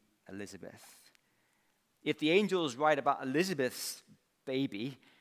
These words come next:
as hard as it is to believe, then there's good reason to believe the angel is also right about Mary's baby. And of course, the angel is right.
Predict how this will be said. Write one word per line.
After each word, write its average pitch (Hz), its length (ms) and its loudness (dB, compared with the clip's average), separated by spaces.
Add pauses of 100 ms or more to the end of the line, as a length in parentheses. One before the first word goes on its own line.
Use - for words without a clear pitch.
as 127 180 2
hard 160 380 6 (140)
as 143 140 -2
it 143 80 -2
is 139 200 -2
to 131 120 -10
believe, 117 800 -6 (500)
then 131 120 -2
there's 131 220 -4
good 156 240 -4
reason 123 460 -4
to - 80 -14
believe 120 280 -8
the 117 120 -2
angel 120 260 -6
is 107 80 -10
also 131 360 -6
right 92 480 -12 (460)
about 107 300 -6 (340)
Mary's 110 680 -8 (340)
baby. 131 380 -8 (2000)
And 135 100 0
of 131 60 -8
course, 135 240 -4
the 139 80 -2
angel 139 280 -2
is 180 140 -8
right. 104 300 -10